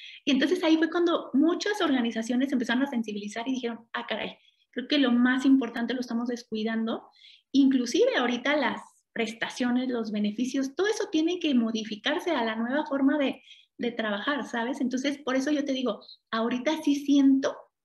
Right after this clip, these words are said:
o sí percibo que hay más sensibilidad de la alta dirección. Aún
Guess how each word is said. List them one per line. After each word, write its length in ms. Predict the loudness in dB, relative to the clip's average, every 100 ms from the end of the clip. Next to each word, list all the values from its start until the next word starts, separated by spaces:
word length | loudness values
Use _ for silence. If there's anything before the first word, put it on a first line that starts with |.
| _ -6
o 120 | -4
sí 160 | 0 0
percibo 840 | 2 0 0 2 4 2 -2 -10
que 100 | -4
hay 140 | 0 2
más 160 | 0
sensibilidad 580 | 0 0 0 -2 -4 -6
de 120 | -6
la 80 | -6
alta 160 | -6 -4
dirección. 540 | -6 -6 -6 -6 -6 -4
Aún 320 | 0 2 0